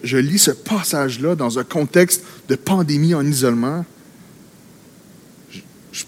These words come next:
je me dis, « Wow, il y a quelque chose que Paul a compris, il y a quelque chose que Paul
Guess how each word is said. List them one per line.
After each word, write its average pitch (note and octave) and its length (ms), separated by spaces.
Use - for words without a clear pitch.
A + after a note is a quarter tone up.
je B2 100
me B2+ 140
dis, « C3 360
Wow, D3+ 420
il A2+ 60
y - 20
a - 20
quelque - 240
chose F3+ 380
que - 140
Paul C#3+ 480
a - 40
compris, D#3+ 500
il - 40
y - 20
a - 20
quelque C3 160
chose F#3 200
que - 80
Paul F3 360